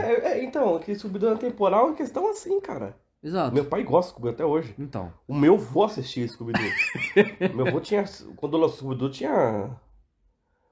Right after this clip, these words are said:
Speaker 1: quase cinquenta anos, quarenta anos, ele gostava, então, tipo,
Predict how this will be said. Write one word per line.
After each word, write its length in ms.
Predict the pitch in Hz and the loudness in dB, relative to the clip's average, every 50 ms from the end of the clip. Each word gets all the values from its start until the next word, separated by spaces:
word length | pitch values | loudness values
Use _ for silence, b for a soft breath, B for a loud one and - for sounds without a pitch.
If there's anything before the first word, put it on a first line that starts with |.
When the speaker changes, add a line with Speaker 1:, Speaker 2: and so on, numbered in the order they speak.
| _ | _
Speaker 1:
quase 180 | _ - 147 - | _ -2 -2 0
cinquenta 260 | - - - - 139 | 0 -2 0 2 4
anos, 280 | 147 170 165 110 98 104 95 - - _ | 4 4 4 2 -2 -8 -12 -14 -16 _
quarenta 400 | - - 135 135 147 156 139 135 | -2 2 2 4 4 2 2 2
anos, 240 | 139 143 127 110 98 | 2 2 2 0 -2
ele 100 | 92 98 | -4 -6
gostava, 560 | 98 110 - - - - 370 349 349 - 139 | -8 -8 -8 -6 -4 -2 2 2 2 2 0
então, 380 | 123 127 - 143 165 190 180 175 | -4 -4 -2 -2 0 -2 -2 -6
tipo, 440 | 175 - 180 - - 165 147 127 B | -8 -10 -14 -8 -6 -4 -4 -4 B